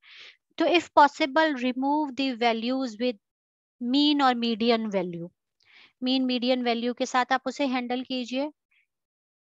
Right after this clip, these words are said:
अगर वो भी पॉसिबल नहीं है, then at the end you can remove those values, डिस्कार्ड कर दीजिए उस वैल्यू को, उस डेटा को मत लीजिए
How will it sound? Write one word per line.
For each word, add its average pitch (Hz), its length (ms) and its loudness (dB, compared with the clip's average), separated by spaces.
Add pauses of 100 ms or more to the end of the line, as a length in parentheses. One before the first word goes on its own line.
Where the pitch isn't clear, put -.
(240)
अगर 262 240 6
वो 247 200 4
भी 339 180 6
पॉसिबल 262 600 0
नहीं 240 400 -4
है, 226 320 -4 (300)
then 254 200 6 (180)
at 240 220 0
the 247 100 4 (180)
end 247 420 0
you 262 80 2 (100)
can 220 180 0
remove 214 460 -4
those 175 240 -4
values, 208 480 -6 (480)
डिस्कार्ड 294 500 4
कर 240 160 6
दीजिए 202 360 2
उस 196 240 -2
वैल्यू 196 320 0
को, 285 180 0
उस - 320 -6
डेटा 208 280 0
को 381 240 -2
मत 240 260 0
लीजिए 185 420 -10